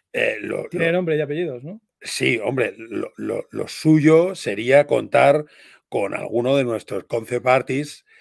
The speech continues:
Speaker 2: Claro.
Speaker 1: que tenemos. Por ejemplo, uno de mis concept artists de cabecera es Javier Blázquez, que es con el que últimamente yo he currado. Joan Piqué es otro concept artist
Speaker 2: Que ya le tenemos aquí,
Speaker 1: alucinante,
Speaker 2: por cierto,
Speaker 1: claro.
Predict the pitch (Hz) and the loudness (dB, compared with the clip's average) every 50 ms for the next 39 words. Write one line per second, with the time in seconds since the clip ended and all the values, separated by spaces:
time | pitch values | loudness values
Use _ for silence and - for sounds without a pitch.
0 | _ - - 127 135 147 139 120 _ _ _ - - 101 - - 117 135 135 135 | _ -20 -16 -14 -14 -12 -14 -14 _ _ _ -6 -4 -4 -2 0 2 2 4 4
1 | 143 139 - - 104 104 - - 110 - 143 143 131 117 117 123 127 131 135 135 | 2 0 -2 -4 -6 -4 -4 -6 -4 -2 0 -2 0 -2 -2 -2 0 0 0 0
2 | 131 135 127 - - - 139 131 123 - 131 123 117 127 123 127 123 - 131 127 | 0 -2 -2 -4 -6 -6 -6 -6 -4 -4 -4 -4 -2 0 0 0 0 -2 -4 -6
3 | 120 113 104 120 127 127 127 123 123 120 - 127 123 120 110 113 117 113 123 143 | -6 -4 -2 -2 0 0 0 0 -2 -2 -2 -2 -2 -2 -2 -2 -2 -2 -2 -2
4 | - - _ _ _ _ _ _ _ _ _ _ _ - - - 147 - - 131 | -2 -4 _ _ _ _ _ _ _ _ _ _ _ -12 -10 -10 -10 -6 -4 -2
5 | 131 117 - - - - 156 139 - - - - _ _ _ _ _ _ _ _ | -2 -2 -4 -4 -2 0 0 0 -2 -6 -20 -20 _ _ _ _ _ _ _ _
6 | _ - - - - _ _ - - 120 113 - - 135 120 110 107 101 - 107 | _ -20 -20 -20 -20 _ _ -10 -10 -8 -8 -8 -8 -8 -6 -6 -6 -8 -8 -8
7 | 104 104 104 98 117 101 95 98 98 95 - 98 95 95 95 95 - _ - 104 | -8 -8 -8 -6 -8 -8 -8 -8 -12 -14 -12 -10 -10 -8 -10 -10 -12 _ -12 -10
8 | 95 98 - - 113 107 104 123 131 139 151 185 220 _ _ _ _ _ _ _ | -10 -10 -6 -6 -4 -2 2 4 4 4 4 2 -2 _ _ _ _ _ _ _
9 | _ _ _ _ _ - - 101 113 - - 143 143 - 151 143 147 147 156 196 | _ _ _ _ _ -8 -6 -6 -6 -6 -6 -8 -2 4 4 6 6 6 2 -2
10 | 220 _ _ _ - - _ - - 117 - - 123 120 - 127 113 110 107 - | -6 _ _ _ -20 -20 _ -18 -18 -16 -12 -12 -12 -12 -10 -10 -12 -12 -12 -12
11 | _ - 113 117 - 113 110 - 117 113 110 - - 120 113 107 - - _ - | _ -14 -14 -14 -12 -14 -12 -10 -8 -10 -10 -10 -12 -14 -14 -14 -16 -20 _ -20
12 | 151 135 147 156 156 156 147 160 165 165 - 117 - 151 143 147 180 202 - 139 | -16 -14 -12 -10 -10 -8 -8 -8 -6 -6 -4 -4 -4 -4 -4 -4 -4 -2 -2 -2
13 | 151 151 - - 151 165 202 240 277 - 120 120 - - - - - - - 117 | -2 -2 0 0 0 0 0 -4 -10 -14 -18 -16 -12 -10 -8 -8 -6 -4 -2 -2
14 | 160 214 254 _ | -2 -4 -8 _